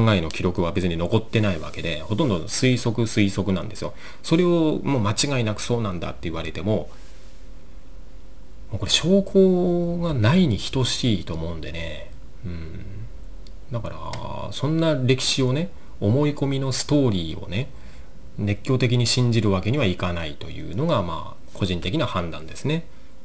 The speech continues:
うん。歴史は大事です。でもそれにとらわれすぎると、なんか恨みつらみが邪魔してね、うん、なんか明るい未来になかなか迎えないんじゃないのっていうのはありますね。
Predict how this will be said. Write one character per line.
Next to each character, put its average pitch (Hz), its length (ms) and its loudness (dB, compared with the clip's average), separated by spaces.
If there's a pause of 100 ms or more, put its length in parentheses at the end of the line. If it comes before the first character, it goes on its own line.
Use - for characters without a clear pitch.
う 98 40 -6
ん。 92 160 -8 (680)
歴 127 180 6
史 - 200 6
は 170 100 6
大 90 220 0
事 82 100 -4
で - 140 -8
す。 - 180 -8 (200)
で 156 60 2
も 160 60 4
そ 165 160 6
れ 185 80 4
に 180 140 4
と 147 140 0
ら 151 140 2
わ 151 120 4
れ 151 100 2
す 147 160 -2
ぎ 143 100 2
る 117 120 2
と、 165 520 2 (880)
な 104 80 -4
ん - 20 -2
か 98 200 4
恨 117 120 6
み 117 120 4
つ 110 120 0
ら 110 100 2
み 113 120 2
が 90 60 0
邪 82 180 -4
魔 82 100 -6
し - 100 -6
て 78 120 -4
ね、 110 160 -4 (400)
う - 20 -4
ん、 82 180 -6
な 101 60 -4
ん 107 60 -2
か 87 240 -2
明 107 100 4
る 113 100 4
い 110 40 6
未 110 160 4
来 82 180 0
に 80 320 -8
な 82 80 -6
か 90 80 -6
な 95 80 -2
か 98 80 -2
迎 95 280 0
え 110 40 0
な 113 100 0
い 107 60 2
ん 98 40 0
じ 90 60 -4
ゃ 85 40 -4
な 85 80 -4
い 87 60 -4
の 127 80 0
っ 127 40 -4
て - 100 -6
い 82 40 -4
う - 20 -8
の - 60 -8
は 82 60 -8
あ - 20 -8
り 87 80 -8
ま 80 100 -10
す - 100 -6
ね。 160 120 0